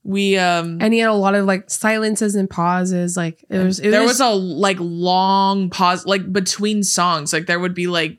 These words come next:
Speaker 1: three, five
Speaker 2: I've
Speaker 1: minutes.
Speaker 2: never seen, and everyone's quiet 'cause we're all waiting for him
Speaker 1: Yeah,
Speaker 2: to
Speaker 1: and it was really quiet. Like,
Speaker 2: Mm-hmm.
Speaker 1: and I mean in the crowd, like, everybody was super quiet. But, um, yeah, it was a bummer.
Speaker 2: It was
Speaker 1: But
Speaker 2: disappointing, but
Speaker 1: I mean, he wasn't the only person we were excited to see,
Speaker 2: No.
Speaker 1: so that was, that was, like, kind of a,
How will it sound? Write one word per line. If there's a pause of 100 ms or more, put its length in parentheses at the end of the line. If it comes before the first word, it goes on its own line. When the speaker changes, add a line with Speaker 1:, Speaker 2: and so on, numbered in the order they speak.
(320)
Speaker 1:
three,
five
Speaker 2:
I've
Speaker 1:
minutes.
Speaker 2:
never
seen,
and
everyone's
quiet
'cause
we're
all
waiting
for
him
Speaker 1:
Yeah,
Speaker 2:
to
Speaker 1:
and
it
was
really
quiet.
Like,
Speaker 2:
Mm-hmm.
Speaker 1:
and
I
mean
in
the
crowd,
like,
everybody
was
super
quiet. (480)
But,
um, (380)
yeah,
it
was
a
bummer. (160)
Speaker 2:
It
was
Speaker 1:
But
Speaker 2:
disappointing,
but (440)
Speaker 1:
I
mean,
he
wasn't
the
only
person
we
were
excited
to
see,
Speaker 2:
No.
Speaker 1:
so
that
was,
that
was,
like,
kind
of
a,